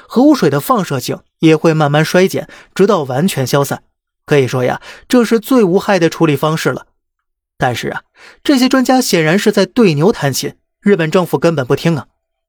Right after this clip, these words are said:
有人说了，这样花费处理很高啊，固态化可能要花三百亿日元，甚至更高，但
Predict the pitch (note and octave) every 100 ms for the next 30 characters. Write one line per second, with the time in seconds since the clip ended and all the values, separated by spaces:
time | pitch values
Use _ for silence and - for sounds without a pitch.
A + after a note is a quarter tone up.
0 | _ _ D3+ D3+ D#3 D#3+ D#3+ D3 _ _
1 | _ - D#4+ B3+ F#3 - C4+ B3+ F#3 -
2 | A3+ C4 - C3+ C3+ E3+ G#3+ D3+ _ _
3 | _ - F3+ D#3+ D#3 D#3+ - - _ -
4 | - D#3 E3+ E3+ C#3 E3 E3 - F3+ F3+
5 | E3 B2 C3+ C3+ A#2+ - - _ - -
6 | C3 B2 A3 E3 C3+ - _ _ _ C3
7 | A#2+